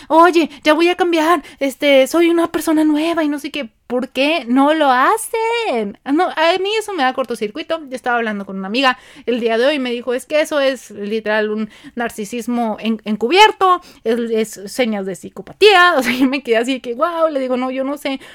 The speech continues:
nada de los términos de psicología". Le digo, "Pero a mí sí me da mucho problema que una persona diga,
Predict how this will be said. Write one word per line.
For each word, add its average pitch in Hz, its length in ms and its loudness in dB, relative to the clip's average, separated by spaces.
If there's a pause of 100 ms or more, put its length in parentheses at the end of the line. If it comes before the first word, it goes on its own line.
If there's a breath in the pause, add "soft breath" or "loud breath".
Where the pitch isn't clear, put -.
(160 loud breath)
nada 254 260 0
de 311 80 0
los 247 140 -8
términos 262 280 -4
de 220 60 -8
psicología". 294 520 -8 (180 loud breath)
Le 247 80 -2
digo, 262 180 2
"Pero 240 140 0
a 240 40 0
mí 247 100 -2
sí 277 120 -6
me 277 80 0
da 285 80 2
mucho 269 200 -6
problema 226 420 -2
que 254 100 -8
una 240 120 -4
persona 220 280 -6
diga, 220 300 -2